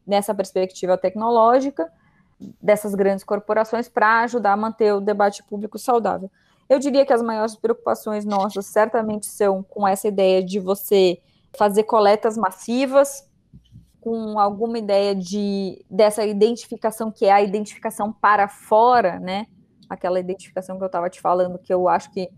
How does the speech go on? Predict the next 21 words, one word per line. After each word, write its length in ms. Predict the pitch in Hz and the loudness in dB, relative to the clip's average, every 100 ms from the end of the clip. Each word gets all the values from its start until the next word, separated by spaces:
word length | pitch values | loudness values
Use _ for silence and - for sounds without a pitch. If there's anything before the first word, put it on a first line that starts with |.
| _ _ _ | _ _ _
é, 260 | - 185 - | 2 2 4
é 40 | |
o 60 | 196 | 0
uso 380 | 208 202 190 190 | 2 0 -2 -6
de 140 | 170 | -10
pseudônimo, 1120 | - - 240 208 185 202 240 220 196 185 185 | -12 0 0 2 0 2 2 2 -2 -6 -12
tudo 260 | 185 202 208 | -12 -8 -6
isso, 640 | 214 240 277 - 311 302 - _ _ _ | -4 -6 -6 -10 -10 -12 -14 _ _ _
eu 140 | - 202 | 2 2
acho 180 | 175 | 2
que 80 | - | 0
é, 200 | 175 - | 0 0
é, 320 | - 165 - 175 | -4 -8 -6 -8
é 40 | |
problemático, 680 | 170 190 185 185 202 269 - | -4 -4 -2 0 0 -2 -6
não 160 | 202 202 | -10 -10
só 200 | - 180 | -6 -2
eu, 180 | 185 | -2
né, 100 | 190 | -4
como 380 | 185 185 185 190 - _ | -10 -10 -10 -12 -18 _
diversos 880 | 196 196 180 190 185 175 - 180 | -16 -14 -8 -6 -4 -4 -6 -10